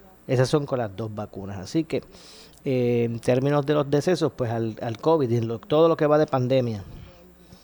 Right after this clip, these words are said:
todo lo que va de pandemia, eh, al covid se le adjudican dos mil quinientas treinta y nueve, dos mil quinientos treinta y nueve fallecimientos.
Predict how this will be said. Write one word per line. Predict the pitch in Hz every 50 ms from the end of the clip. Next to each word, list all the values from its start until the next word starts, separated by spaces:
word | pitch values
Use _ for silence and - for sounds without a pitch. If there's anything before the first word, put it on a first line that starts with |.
| - - - - - - _ - - - -
todo | - 131 131 135
lo | 143
que | 139 139
va | 139 139
de | 143 143
pandemia, | - 135 135 135 160 170 165 147 135 127 120 - - - - - _ _ _ _ _ _ _ - - - - - -
eh, | - 131 127
al | 117 113 113
covid | - 123 120 127 123
se | - 151
le | 135 135
adjudican | 123 131 139 135 147 151 - 139 131 131 123 -
dos | 143 127 131 123 117 110
mil | 120 127 147 160 170 170
quinientas | 160 156 147 135 147 170 190 190 180 - 190 180 - - - - - - - _ _ _ _ _ _ _ _ _ _ _ _ _ _ - - - - -
treinta | - - 120 120 117 113 - - 113
y | 113 104
nueve, | 113 120 127 135 139 143 139 - -
dos | 135 127 117 120
mil | 135 131
quinientos | - 143 147 135 151 139
treinta | - 131 117 110 117
y |
nueve | 110 110 113 117
fallecimientos. | - - 117 107 113 113 - 107 95 95 95 87 87 - - -